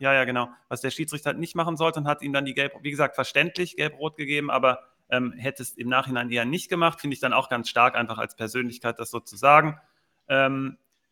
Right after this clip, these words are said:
und das war ein be-, ganz besonderes Spiel, da hat Gladbach dann eins null gewonnen, aber wie gesagt, durch ganz komische Umstände. Ähm, jetzt sind wir vielleicht wieder ohne Haaland. Und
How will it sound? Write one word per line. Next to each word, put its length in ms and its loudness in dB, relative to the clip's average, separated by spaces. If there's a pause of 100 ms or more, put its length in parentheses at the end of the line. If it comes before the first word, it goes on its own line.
(120)
und 300 -4
das 160 6
war 100 8
ein 120 0
be-, 100 0
ganz 220 4
besonderes 400 2
Spiel, 160 -2
da 80 6
hat 100 4
Gladbach 280 4
dann 120 -4
eins 240 -2
null 120 -2
gewonnen, 360 2
aber 260 4
wie 100 -6
gesagt, 280 0
durch 120 -10
ganz 180 -6
komische 360 -6
Umstände. 680 -2 (340)
Ähm, 200 2
jetzt 240 2
sind 240 0
wir 100 2
vielleicht 680 4
wieder 320 8
ohne 240 2
Haaland. 560 4 (680)
Und 320 0